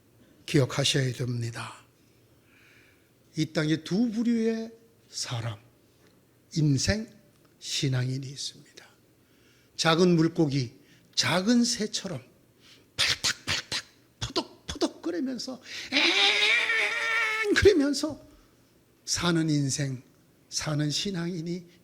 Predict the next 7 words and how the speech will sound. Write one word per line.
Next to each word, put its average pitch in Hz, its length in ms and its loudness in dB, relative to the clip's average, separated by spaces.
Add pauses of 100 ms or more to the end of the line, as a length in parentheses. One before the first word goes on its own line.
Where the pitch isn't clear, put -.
있습니다. 160 560 -12
그런가 139 380 -6
하면 127 240 -8 (1900)
천천히, 220 960 -12 (800)
쉽게, - 880 -4 (960)
쉽게. - 1000 -14 (960)
그러나 160 540 2